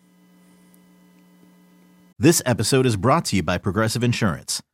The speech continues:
Whether you love true crime or comedy, celebrity interviews or news,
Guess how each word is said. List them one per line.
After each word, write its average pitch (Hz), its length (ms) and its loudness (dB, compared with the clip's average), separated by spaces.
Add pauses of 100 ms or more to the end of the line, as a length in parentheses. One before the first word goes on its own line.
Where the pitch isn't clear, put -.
(120)
Whether 139 220 0
you 170 100 2
love 120 200 2
true 175 200 -2
crime 135 380 -2
or 113 80 -4
comedy, 101 500 -4 (240)
celebrity 135 460 -2
interviews 139 500 0
or 113 80 2
news, 104 440 0